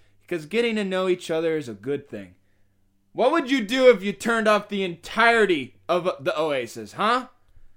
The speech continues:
They talk about how they live in a world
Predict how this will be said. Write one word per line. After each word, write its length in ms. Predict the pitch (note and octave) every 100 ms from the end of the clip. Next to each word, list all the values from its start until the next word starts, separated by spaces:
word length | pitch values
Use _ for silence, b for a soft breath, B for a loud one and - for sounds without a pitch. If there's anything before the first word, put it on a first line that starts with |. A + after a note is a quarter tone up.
| _ _ _
They 100 | G3
talk 260 | A3+ C4+ B3
about 400 | A3 G#3+ G3+ -
how 440 | G3+ G3 F#3 F3+ -
they 220 | C#3+ G3+
live 260 | F3+ A3+ A3+
in 60 |
a 100 | G#3
world 520 | F#3 F#3+ F3+ E3 D3